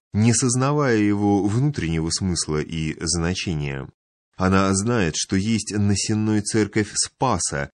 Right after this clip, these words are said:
и что церковь эта существует за тем, чтобы стоять там на паперти и протягивать за подаянием руку, пока не заприметил полицейский хожалый,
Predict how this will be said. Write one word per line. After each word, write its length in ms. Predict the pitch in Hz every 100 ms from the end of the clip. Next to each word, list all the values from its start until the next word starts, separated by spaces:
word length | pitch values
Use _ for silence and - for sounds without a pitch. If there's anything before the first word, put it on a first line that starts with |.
| _ _
и 100 | 98
что 320 | - 104 98
церковь 560 | - 143 135 - 85 87
эта 180 | 78
существует 840 | 80 107 - 107 - 113 110 107 -
за 320 | 104 92 101
тем, 420 | 104 - 151 139 135 _
чтобы 340 | - 123 110
стоять 540 | 107 - 123 147 135 -
там 280 | 104 92
на 200 | 98 98
паперти 600 | - 147 143 92 80 - 82
и 280 | - 98
протягивать 800 | 90 - 92 - 110 98 92 90 -
за 260 | 92 92
подаянием 720 | 95 82 87 87 87 95 110
руку, 440 | 120 135 - 78 73 _
пока 380 | 104 95 101 92
не 260 | 87 95 95
заприметил 720 | 92 90 92 87 80 87 85
полицейский 800 | - 92 85 85 80 - - 85
хожалый, 800 | - 104 107 113 73 71 69